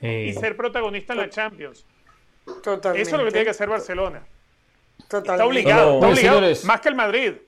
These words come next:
Speaker 2: más que el
Speaker 1: Hernán,
Speaker 2: Manchester
Speaker 1: solo,
Speaker 2: City, más que el
Speaker 1: solo
Speaker 2: Paris
Speaker 1: tengo
Speaker 2: Saint-Germain,
Speaker 4: Sí.
Speaker 2: obligado más que todos en Europa.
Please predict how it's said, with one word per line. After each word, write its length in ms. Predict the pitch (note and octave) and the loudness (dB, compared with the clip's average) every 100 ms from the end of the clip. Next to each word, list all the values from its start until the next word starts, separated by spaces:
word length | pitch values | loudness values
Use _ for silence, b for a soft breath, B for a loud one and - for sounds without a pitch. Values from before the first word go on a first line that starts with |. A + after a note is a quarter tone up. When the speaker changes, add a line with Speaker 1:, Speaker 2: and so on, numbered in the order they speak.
| _ _ | _ _
Speaker 2:
más 200 | F#3+ A#3 | -2 0
que 80 | C4+ | 0
el 120 | D4 | 0
Speaker 1:
Hernán, 200 | C#4+ G3+ G#3+ | 2 4 2
Speaker 2:
Manchester 160 | G#3 A3 | 0 0
Speaker 1:
solo, 240 | A3 F#3+ | 0 -2
Speaker 2:
City, 160 | D3+ - _ | -4 -8 _
más 200 | F#3+ A#3 | -4 -2
que 80 | - | 0
el 40 | |
Speaker 1:
solo 80 | C#4 | 0
Speaker 2:
Paris 160 | B3+ B3 | 0 0
Speaker 1:
tengo 100 | A3 | 2
Speaker 2:
Saint-Germain, 320 | F3+ - C4 | 4 4 2
Speaker 4:
Sí. 40 | A#3 | -2
Speaker 2:
obligado 320 | G#3 A3 C4 | -2 -2 -2
más 120 | C4+ | -2
que 120 | C4 B3+ | -6 -4
todos 260 | D4 B3+ | -2 -2
en 60 | A#3 | -4
Europa. 400 | G#3+ F#3+ - | -8 -8 -10